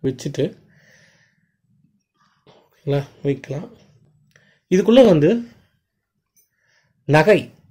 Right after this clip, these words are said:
தங்கம், தங்கத்தால் செய்யப்பட்ட பொருள், நகை ஏதாச்சும், அதையும் கூட இது உள்ள எப்பவுமே இருக்கணும். ஓகேங்களா? இப்போ இது உள்ள வந்து பாத்தீங்கன்னா தங்கம் இதெல்லாமே வச்சுட்டு இந்த பாக்ஸை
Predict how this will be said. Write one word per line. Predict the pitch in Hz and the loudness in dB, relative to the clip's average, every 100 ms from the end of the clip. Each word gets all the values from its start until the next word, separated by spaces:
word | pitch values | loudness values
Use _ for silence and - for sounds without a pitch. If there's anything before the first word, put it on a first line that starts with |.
| _ | _
தங்கம், | 151 156 185 151 - _ _ _ _ | 2 2 2 0 -2 _ _ _ _
தங்கத்தால் | 156 156 175 180 160 139 | 0 4 4 4 2 4
செய்யப்பட்ட | 143 139 139 123 120 123 | 2 2 0 -4 -4 -4
பொருள், | - 143 139 139 - - | 0 2 2 0 -6 -6
நகை | 127 135 135 - | -2 -2 -4 -6
ஏதாச்சும், | 131 131 135 - 170 - _ _ _ _ - | -2 -2 -2 -2 -4 -4 _ _ _ _ -2
அதையும் | 131 175 208 196 | 2 2 2 0
கூட | 139 139 208 | 0 0 -2
இது | 151 131 | -4 -2
உள்ள | 131 | 0
எப்பவுமே | 170 117 120 127 139 | -2 -4 -4 -2 -2
இருக்கணும். | 117 - - _ _ _ | -4 -14 -18 _ _ _
ஓகேங்களா? | - 117 120 120 - _ _ _ _ _ - | -8 -6 -6 -10 -20 _ _ _ _ _ -10
இப்போ | 131 139 | -4 0
இது | 131 | 0
உள்ள | 143 | 2
வந்து | 175 160 | 2 2
பாத்தீங்கன்னா | 165 143 135 165 220 - - - | 0 0 -2 -2 -6 -10 -20 -12
தங்கம் | - 127 131 131 139 - | -4 -2 -2 -2 -4 -6
இதெல்லாமே | 139 127 131 160 | -2 -2 -2 -4
வச்சுட்டு | 151 120 123 139 160 - - - - - - - | -4 -8 -6 -6 -6 -8 -10 -8 -8 -12 -16 -2
இந்த | 143 | -2
பாக்ஸை | 135 160 180 - | 4 2 2 -2